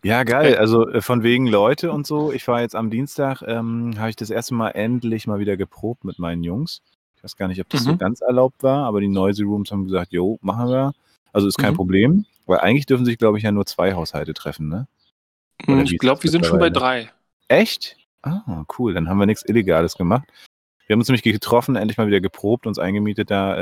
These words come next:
Speaker 1: in, an der Warschauer Straße gibt's, äh, richtig geil voll ausgestattete Proberäume.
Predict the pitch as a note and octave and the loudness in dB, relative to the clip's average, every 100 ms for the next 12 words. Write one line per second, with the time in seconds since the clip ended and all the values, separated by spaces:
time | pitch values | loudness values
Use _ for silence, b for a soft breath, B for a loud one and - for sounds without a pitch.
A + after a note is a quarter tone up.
0 | E2+ F#2 F2+ D2+ F2+ F2+ E2+ F2+ G2+ F#2+ | -6 -6 -6 -4 -4 -2 -2 0 0 0
1 | - F#2 G2+ G2+ G2 - F2+ F#2 F#2 F#2+ | -2 -2 -2 -8 -10 -8 -4 -2 -2 -6
2 | b b b b b F#2+ G#2+ - G2 F#2+ | b b b b b -8 -6 0 2 2
3 | - G2+ - - - F#2 F#2+ G2 F#2 F2 | 2 0 0 -6 -10 -12 -6 -2 0 -2
4 | - B2+ A2 F2 F2+ C3+ | 0 0 2 2 2 0